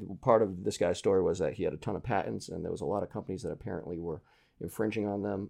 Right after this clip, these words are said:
and I don't know. It doesn't sound like they were used on LegalZoom, because if there's a company willing to buy them, that's a big thing. Um, so yeah, Throwaway Tech nine nine nine. I'm gonna put this on YouTube,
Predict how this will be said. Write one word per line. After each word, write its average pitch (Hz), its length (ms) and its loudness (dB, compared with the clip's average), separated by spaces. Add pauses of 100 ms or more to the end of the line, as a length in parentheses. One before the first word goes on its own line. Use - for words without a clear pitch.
and 73 500 -8
I - 60 -10
don't 71 160 -6
know. 71 240 -10
It 110 140 0
doesn't 160 260 8
sound 120 300 4
like 120 160 2
they 117 100 8
were 117 80 6
used 113 260 -2
on 104 220 -2 (100)
LegalZoom, 110 460 -2
because 92 240 -4
if 90 100 -8
there's 92 160 -6
a 87 40 -6
company 92 340 -4
willing 85 220 -2
to 73 60 -2
buy 73 340 -4
them, 98 240 -4 (640)
that's - 240 -10
a - 40 -8
big 78 260 -4
thing. - 260 -10 (680)
Um, 73 580 -2 (1040)
so - 160 6
yeah, 143 240 12
Throwaway 156 480 12
Tech 147 260 8
nine 139 240 8
nine 139 220 8
nine. 139 260 8
I'm 131 60 6
gonna 165 120 4
put 160 200 4
this 151 160 2
on 139 120 8
YouTube, 151 460 4